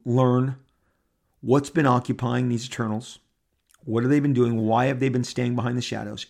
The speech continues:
And why are they now emerging to battle this new, uh, threat that is Gotti Clock? They've kinda covered this in the trailer, so it's not spoilerific,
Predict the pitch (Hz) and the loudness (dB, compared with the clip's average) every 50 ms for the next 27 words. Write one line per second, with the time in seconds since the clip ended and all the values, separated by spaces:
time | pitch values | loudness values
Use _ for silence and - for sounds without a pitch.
0 | - - 131 117 117 110 113 117 117 120 117 113 110 110 110 110 107 107 107 - | -6 -4 -4 -2 0 0 0 0 0 -2 -2 -2 -2 -2 -2 -4 -4 -4 -6 -6
1 | 139 117 117 123 127 127 113 127 - - - _ _ _ _ _ _ - - - | -4 -2 0 2 2 0 0 -2 -6 -8 -12 _ _ _ _ _ _ -20 -20 -20
2 | - - - - - 110 104 120 113 113 117 117 110 107 104 - - - - - | -20 -20 -14 -10 -8 -4 -2 0 0 0 0 -2 -2 -2 -4 -6 -8 -10 -14 -16
3 | _ _ _ _ _ _ _ _ _ _ _ _ _ - 131 120 127 123 123 123 | _ _ _ _ _ _ _ _ _ _ _ _ _ -4 0 2 4 4 6 4
4 | 117 113 113 - - _ _ _ _ _ _ _ _ _ _ _ _ _ - 127 | 4 2 -2 -6 -10 _ _ _ _ _ _ _ _ _ _ _ _ _ -8 -6
5 | 113 110 117 107 - - - - - - 127 123 139 123 - - - - - - | -6 -6 -6 -8 -12 -14 -18 -14 -6 -2 0 2 2 2 0 -2 -6 -12 -12 -12
6 | _ _ _ _ _ _ _ - 113 123 117 117 117 110 107 - - - 123 123 | _ _ _ _ _ _ _ 0 2 2 4 4 2 2 0 -2 0 0 2 2
7 | 131 131 - - - 160 - - - - - - _ _ _ _ _ _ _ _ | 2 0 0 2 2 2 2 0 -4 -12 -20 -20 _ _ _ _ _ _ _ _
8 | - 131 123 - - - 143 147 143 139 - 147 135 139 139 131 139 139 - - | -2 -2 -2 0 0 0 0 0 2 2 2 4 4 4 4 2 2 0 -2 -8
9 | - - 143 135 131 - - 143 135 143 143 165 156 - 139 127 - - 135 127 | -4 -2 0 0 0 0 2 4 4 4 4 2 0 -2 -2 -4 -4 -4 -4 -6
10 | 123 - - - - 151 135 131 131 143 147 139 - 180 170 170 - | -6 -6 -10 -4 0 2 2 4 4 2 0 -2 -4 -4 -4 -4 -6